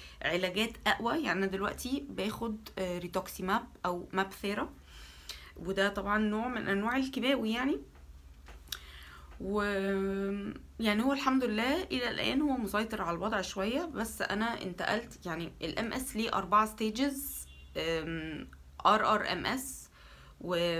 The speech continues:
يعني بصوا ليه أربعة stages كده، هكتبه لكم على السكرين. أنا بقيت في الستيج التانية،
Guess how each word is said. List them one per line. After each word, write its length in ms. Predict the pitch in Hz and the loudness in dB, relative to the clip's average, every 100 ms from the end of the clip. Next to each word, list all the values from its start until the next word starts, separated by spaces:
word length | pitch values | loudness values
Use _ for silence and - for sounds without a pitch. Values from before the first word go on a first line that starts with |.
| 156 151 135 - - - - - - | -2 -4 -6 -10 -20 -20 -20 -14 0
يعني 220 | 190 185 | 2 4
بصوا 260 | 196 262 240 | 0 0 2
ليه 220 | 262 - | 4 4
أربعة 240 | 196 226 | 6 4
stages 420 | 226 226 220 220 | 4 -2 -2 -4
كده، 180 | - 220 | -2 0
هكتبه 360 | 165 - 180 214 | 0 -2 -2 0
لكم 160 | 214 196 | 2 2
على 180 | 214 | 4
السكرين. 480 | 233 202 - 226 254 | 0 -4 -6 -4 -2
أنا 160 | 226 220 | 0 0
بقيت 260 | 190 220 | 0 0
في 60 | - | -4
الستيج 420 | 180 - 220 208 | -8 -4 -2 -2
التانية، 440 | 208 202 202 247 | -2 -2 0 -2